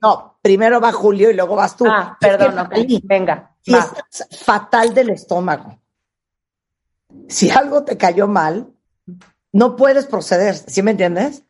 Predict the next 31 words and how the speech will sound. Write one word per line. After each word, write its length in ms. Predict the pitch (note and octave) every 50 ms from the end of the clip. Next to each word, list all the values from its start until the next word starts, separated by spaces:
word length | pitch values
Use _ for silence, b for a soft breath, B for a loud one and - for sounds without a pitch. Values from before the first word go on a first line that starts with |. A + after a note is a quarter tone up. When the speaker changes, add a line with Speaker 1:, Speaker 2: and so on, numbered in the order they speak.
| _ -
Speaker 2:
Yo 160 | A#3 B3 C4+
no 200 | C#4+ D#4 E4 E4+
sufro 440 | E4 - E4 D#4+ D#4+ E4 E4 E4 D#4+
de 100 | D4 C4
mi 120 | A#3+ A3+
sistema 440 | G#3+ G#3+ A3 G#3 - B3+ C4 C#4+ D4+
digestivo, 580 | C#4+ C#4+ C4+ - G#3 G3+ G3+ - D4+ F4 F#4+ E4
lo 120 | G#3+ F#3+
tengo 300 | - G#3+ A#3 B3 C4+ D4+
Speaker 1:
<laughs> 100 | D4+ -
Speaker 2:
todo 280 | - C#4+ C#4+ C#4+ D#4+ D#4
muy 300 | D4+ C#4+ D4+ D#4 E4 E4
en 120 | D#4+ D#4 D4+
orden, 340 | D#4 E4 E4+ D4+ A#3+ A3
ni 120 | G#3 G#3 G#3
siquiera 500 | G3+ G3+ G#3 F#3 - A#3+ B3+ C4 D4 D#4
les 260 | E4 C#4 A3 - - _
puedo 300 | - A3 A#3 B3 C4+ C4
confesar 540 | B3+ A3+ F#3+ - F#3 F3+ F3+ G3+ G#3+ A3 A3
que 80 | A#3
he 60 | A3
usado 360 | G#3+ G#3+ G#3+ A3+ G#3+ G#3 G#3+ A3+
un 100 | A#3+ A3+
supositorio, 680 | A#3+ A#3+ A#3+ A3 G3+ E3+ F#3 F3+ F3+ G3 G3+ G#3 A3+ A#3+
yo 140 | A#3 A3+ A3
creo 180 | A3+ A3+ A#3
que 80 | A#3 A3+ G#3
desde 260 | G3 G3 F3+ E3+ F#3+
los 280 | F3 E3+ E3+ E3 E3 -
seis 340 | _ _ - G3 F#3+ G#3 G3+ A3+
años, 400 | A#3+ C4+ D4 C#4 - - -